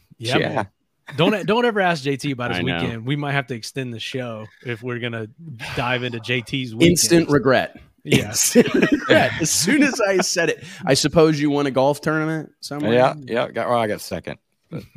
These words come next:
Speaker 3: Okay. Dude,
Speaker 1: Man.
Speaker 3: how would you have done
Speaker 2: We
Speaker 3: if you
Speaker 2: partied
Speaker 3: didn't
Speaker 2: hard,
Speaker 3: drink?
Speaker 2: though. We partied really hard.
Speaker 3: How would you have done if you didn't drink?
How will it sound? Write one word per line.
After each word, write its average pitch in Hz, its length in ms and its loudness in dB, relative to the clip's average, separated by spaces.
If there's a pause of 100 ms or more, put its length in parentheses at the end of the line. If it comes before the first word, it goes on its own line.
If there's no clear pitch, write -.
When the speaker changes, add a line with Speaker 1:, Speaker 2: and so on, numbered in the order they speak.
(140)
Speaker 3:
Okay. 80 360 -14 (720)
Dude, 101 280 -6
Speaker 1:
Man. 135 260 -2
Speaker 3:
how 170 160 2
would 202 160 2
you 196 120 0
have 151 100 0
done 139 160 4
Speaker 2:
We 131 40 0
Speaker 3:
if 127 60 -6
you 160 80 6
Speaker 2:
partied 185 100 6
Speaker 3:
didn't 123 180 2
Speaker 2:
hard, 110 120 0
Speaker 3:
drink? 98 300 -2
Speaker 2:
though. 90 60 -18 (200)
We 123 160 -4
partied 120 400 0
really 92 260 -6
hard. 76 340 -12 (200)
Speaker 3:
How 151 180 -4
would 180 140 2
you 190 100 -4
have 139 100 -2
done 117 180 -4
if 101 100 -10
you 101 60 -6
didn't 92 200 -6
drink? 78 340 -18